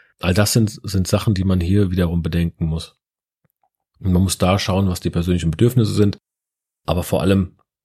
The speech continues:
was die Wünsche von dir und, und deiner Partnerin sind. Und wenn man sich jetzt noch entschieden hat, welche,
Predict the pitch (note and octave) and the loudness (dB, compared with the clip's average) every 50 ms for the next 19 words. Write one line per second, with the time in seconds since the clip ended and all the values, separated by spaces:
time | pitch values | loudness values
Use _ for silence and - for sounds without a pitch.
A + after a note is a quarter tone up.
0 | _ _ G2 E2 - - E2+ F2 F#2 G#2 - G2 - F2+ F2 E2+ F2 G#2 A2 G2+ | _ _ -10 -8 -6 -6 -2 0 0 0 0 -2 0 0 -2 0 2 2 2 2
1 | F2+ F2 E2+ - - F2 - - E2+ E2+ E2+ D#2+ - F2+ F#2 - - F#2 E2+ D#2+ | 2 0 -2 -4 -8 -10 -6 -4 -2 -2 -2 -2 -2 -4 -4 -2 -4 -4 -4 -6
2 | D#2 D#2+ D#2+ D2+ D#2 - _ _ _ _ _ _ _ _ _ _ _ _ _ _ | -6 -8 -8 -10 -10 -14 _ _ _ _ _ _ _ _ _ _ _ _ _ _
3 | _ _ _ _ _ _ _ _ _ _ _ - E2 F2 G2 G#2 G2+ G2+ F#2+ - | _ _ _ _ _ _ _ _ _ _ _ -4 -2 0 2 2 2 2 0 0
4 | - A2 - - C3 B2+ - - G2+ - - C3 C3+ B2 F#2+ F2+ F2 - - _ | -2 -2 0 0 0 0 0 -2 -2 0 2 2 2 2 2 0 -2 -4 -8 _
5 | _ _ _ _ _ _ _ _ _ _ _ _ _ _ _ _ _ _ _ _ | _ _ _ _ _ _ _ _ _ _ _ _ _ _ _ _ _ _ _ _
6 | - _ - A#2 G2 F#2 G2 F#2+ G2 - - G2 F#2 F#2 - C3 | -20 _ -12 -10 -2 2 2 2 2 2 0 0 0 0 -2 -6